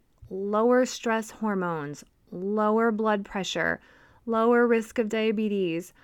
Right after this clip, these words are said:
higher quality of sleep, and on and on, to name just a few. And being grateful has also proven to be a great way to create social connection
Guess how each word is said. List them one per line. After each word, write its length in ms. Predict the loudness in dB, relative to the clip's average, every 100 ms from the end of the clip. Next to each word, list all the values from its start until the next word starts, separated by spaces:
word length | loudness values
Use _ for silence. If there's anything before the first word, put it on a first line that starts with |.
| _ _ _
higher 500 | _ -4 2 4 4
quality 540 | 2 0 2 4 4 2
of 100 | 0
sleep, 460 | -4 -2 0 -2 _
and 200 | -8 -8 -8
on 340 | -8 -4 -4 -4
and 180 | -6 -6
on, 420 | -4 -4 -8 -14 _ -16
to 540 | -6 -2 -2 -2 -4
name 260 | -8 -8 -8
just 200 | -8 -8
a 40 |
few. 240 | -4 -6 -6 -20 -20 -20 -20 _ _ _ _
And 220 | 2 2 4
being 320 | 2 4 2
grateful 440 | 0 -2 -2 -4
has 260 | -2 -4 -6 _
also 440 | 0 0 2 0
proven 520 | 0 -2 0 2 2 2
to 180 | 0 -2
be 400 | 0 0 -2 _ _
a 100 | -8
great 320 | -2 0 0
way 340 | -2 0 0 0
to 180 | -4 -10
create 480 | -6 -2 0 -2 -4
social 340 | -6 -4 -6
connection 720 | -4 -2 -2 -2 -2 -2 -4